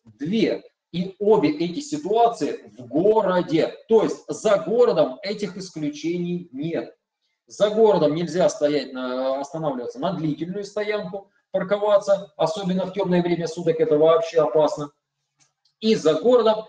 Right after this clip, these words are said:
нельзя останавливаться на левой стороне дороги, этих исключений за городом нет, они не работают. А вот когда вы находитесь в городе, то вы можете на левой стороне дороги остановиться в следующих двух случаях. Первый, самый простой, на дороге с односторонним движением.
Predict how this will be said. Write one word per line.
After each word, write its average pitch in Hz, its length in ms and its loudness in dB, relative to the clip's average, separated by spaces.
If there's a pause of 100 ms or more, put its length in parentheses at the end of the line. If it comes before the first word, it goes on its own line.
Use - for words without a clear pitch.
нельзя 185 360 0
останавливаться 202 580 -4
на 180 120 -6
левой 185 200 -12
стороне 165 360 -8
дороги, 208 340 0
этих 180 420 -2
исключений 160 640 -4
за 143 160 -4
городом 160 460 -2
нет, 151 180 0 (180)
они 165 220 -4
не 190 100 -4
работают. 165 520 0 (240)
А - 120 0
вот 196 200 -6
когда 180 280 2
вы 143 100 0
находитесь 127 600 -4
в 107 120 -20
городе, 220 440 2 (300)
то 151 80 -2
вы 156 120 0
можете 165 440 -2
на 120 140 -6
левой 185 260 -2
стороне 127 380 -6
дороги 143 340 0
остановиться 127 680 -6
в - 80 -16
следующих 170 640 -6
двух 240 200 -6
случаях. 123 480 -2 (340)
Первый, 240 360 2
самый 170 400 -4
простой, 202 600 0 (240)
на 147 140 0
дороге 170 380 4
с - 100 -4
односторонним 147 720 -2
движением. 170 540 -4